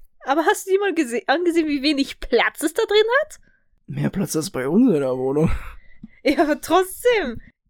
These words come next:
Speaker 2: Also ganz kurz, wir befinden uns gerade im leeren Haus. Also es ist nicht, nicht leer, es ist einfach niemand grad da außer uns.
Speaker 1: Home
Speaker 2: Von mein-,
Speaker 1: alone.
Speaker 2: von meinem Vater. Und weil ich hab hier ein bisschen eine, eine Ecke eingerichtet für Podcast.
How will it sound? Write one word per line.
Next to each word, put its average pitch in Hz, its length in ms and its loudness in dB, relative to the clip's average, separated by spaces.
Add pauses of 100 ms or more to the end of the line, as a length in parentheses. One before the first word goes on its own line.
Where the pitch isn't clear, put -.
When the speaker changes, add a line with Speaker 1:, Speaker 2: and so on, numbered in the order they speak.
(420)
Speaker 2:
Also 185 200 4
ganz 214 180 4
kurz, 208 220 0
wir 190 160 4
befinden 202 300 -2
uns 196 180 -2
gerade 175 400 0
im 175 260 -2 (200)
leeren 240 640 4
Haus. 190 220 4
Also 165 100 2
es 156 40 -4
ist 165 60 -2
nicht, 180 160 2
nicht 170 160 0
leer, 160 160 2
es 160 60 -2
ist 151 100 -4
einfach 151 240 -4
niemand 151 260 2
grad 143 240 0
da 156 140 4
außer 147 200 0
uns. 165 300 0 (300)
Speaker 1:
Home 269 240 4
Speaker 2:
Von 285 120 6
mein-, 277 140 6
Speaker 1:
alone. 311 480 -4
Speaker 2:
von 170 160 0
meinem 196 220 6
Vater. 170 320 0 (920)
Und 170 420 2
weil 160 240 2
ich 156 160 -2
hab - 120 -4
hier 170 280 -2
ein 170 80 -6
bisschen 165 280 -4
eine, 160 160 -4
eine 160 200 -2
Ecke - 220 -4
eingerichtet 165 440 -4
für - 120 -2
Podcast. - 560 -6